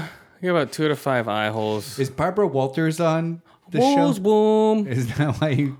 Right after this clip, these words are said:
Speaker 1: Hello. Hi, wah, wah, wah, wah.
Speaker 2: <laughs>
Speaker 1: No, uh, five, two out of five eye holes, three out of five ear holes. And, uh, that's about a two out of five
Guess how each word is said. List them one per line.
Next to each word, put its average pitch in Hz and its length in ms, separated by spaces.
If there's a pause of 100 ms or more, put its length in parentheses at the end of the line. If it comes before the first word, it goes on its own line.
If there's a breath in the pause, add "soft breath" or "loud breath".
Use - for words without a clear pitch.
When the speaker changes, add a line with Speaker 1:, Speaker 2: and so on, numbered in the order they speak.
Speaker 1:
Hello. 170 880
Hi, 240 200
wah, 135 320
wah, 202 180
wah, 247 300
wah. 113 380 (520)
Speaker 2:
<laughs> - 520
Speaker 1:
No, 143 220
uh, 127 180
five, 156 400
two 190 120
out 190 60
of 170 60
five 156 200
eye 127 140
holes, 117 240
three 139 160
out 127 60
of 123 80
five 113 380
ear 117 220
holes. 104 640 (760 soft breath)
And, 113 540
uh, 160 540
that's 156 180
about 156 220
a 127 100 (200)
two 185 360
out 165 80
of 147 120
five 135 680